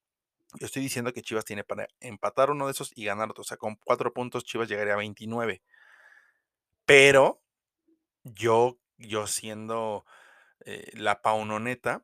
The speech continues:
yo creo que la paunoneta tiene que ir con todo a por los puntos a León.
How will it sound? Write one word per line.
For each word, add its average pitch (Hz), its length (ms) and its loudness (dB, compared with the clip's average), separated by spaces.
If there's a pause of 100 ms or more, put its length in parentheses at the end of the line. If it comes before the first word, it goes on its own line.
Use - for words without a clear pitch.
(140)
yo 104 240 -10
creo - 160 -14
que 127 80 -2
la 131 140 -2
paunoneta 101 480 -4
tiene 107 260 -10
que 104 120 -8
ir 98 80 -12
con 98 260 -10
todo 127 360 0 (220)
a 110 220 4
por 131 180 4
los 107 160 -2
puntos 117 560 -4
a - 100 -6
León. 98 400 -8